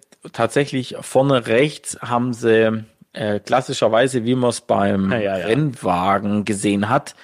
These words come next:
Speaker 1: diese, ähm, Remove Before Race, das ist so, äh, weißt du, das für die Abschlepp-, Abschleppstange,
Speaker 2: Ja.
Speaker 1: zum, wo man,
Speaker 2: Ja.
Speaker 1: wo man die ranschraubt,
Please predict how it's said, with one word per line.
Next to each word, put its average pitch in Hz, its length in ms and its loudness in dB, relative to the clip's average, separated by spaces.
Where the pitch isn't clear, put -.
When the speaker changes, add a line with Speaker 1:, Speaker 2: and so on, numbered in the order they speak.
Speaker 1:
diese, 110 240 -4
ähm, 95 480 -4
Remove 117 460 2
Before 110 400 2
Race, 120 240 4
das 101 180 -4
ist 110 140 -2
so, 101 240 0
äh, 92 380 -4
weißt 120 240 -2
du, - 40 -2
das - 140 -8
für - 160 -6
die 160 180 -2
Abschlepp-, - 500 -2
Abschleppstange, 120 540 0
Speaker 2:
Ja. 98 60 -8
Speaker 1:
zum, 101 300 -8
wo 110 80 -2
man, 110 80 -4
Speaker 2:
Ja. 120 140 -2
Speaker 1:
wo 107 60 -2
man 107 80 2
die 110 80 4
ranschraubt, 117 560 0